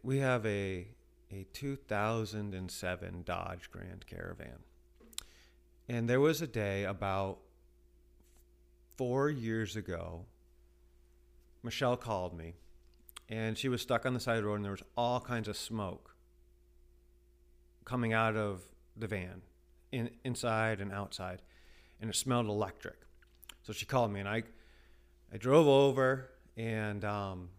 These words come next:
I gave her the keys to my car, and I took the keys to the van, and I got in the van, and no one was there. They were in the car.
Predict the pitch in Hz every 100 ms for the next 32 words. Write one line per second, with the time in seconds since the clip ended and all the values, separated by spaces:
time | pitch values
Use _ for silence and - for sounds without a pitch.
0 | - - 101 101 113 120 117 135 131 147
1 | 127 113 113 107 104 101 107 117 90 95
2 | 98 - 110 120 - 110 98 - 107 110
3 | 90 87 90 85 82 80 90 92 110 123
4 | 110 95 92 92 90 95 104 123 135 101
5 | 90 90 - 92 101 113 117 117 87